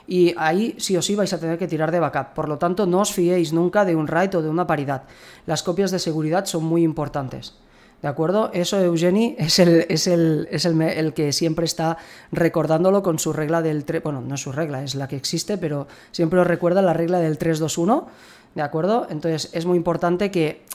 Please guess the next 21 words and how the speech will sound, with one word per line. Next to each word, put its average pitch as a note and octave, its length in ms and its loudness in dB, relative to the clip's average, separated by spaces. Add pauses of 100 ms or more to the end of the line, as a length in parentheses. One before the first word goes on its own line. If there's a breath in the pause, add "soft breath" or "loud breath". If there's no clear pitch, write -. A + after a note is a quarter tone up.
(120)
en D#3+ 160 0
la D#3 80 2
medida E3 400 2
de E3+ 80 4
lo D#3+ 120 2
posible, F#3+ 720 0
o D#3+ 340 -8 (680)
todos F3 280 -4
esos E3 200 -6
puntos E3 320 -4
del D#3 140 -6
tres D#3 180 -8
dos D#3 160 -8
uno F#3+ 200 -2
los F3 140 -4
podáis D#3 380 -4
tener E3+ 300 -2
y F#3+ 40 0
los E3 160 -2
podáis D3+ 320 -6
ejecutar, C#3+ 520 -10